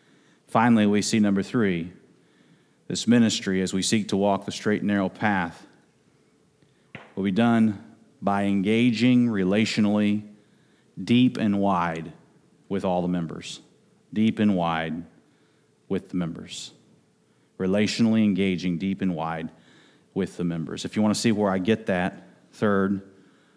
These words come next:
of three points, look at verses eleven, twelve, and thirteen fresh.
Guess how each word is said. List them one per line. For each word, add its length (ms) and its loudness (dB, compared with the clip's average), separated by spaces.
of 140 -6
three 260 0
points, 440 0
look 280 0
at 260 -4
verses 380 -2
eleven, 400 0
twelve, 280 -4
and 120 -6
thirteen 460 -6
fresh. 540 -12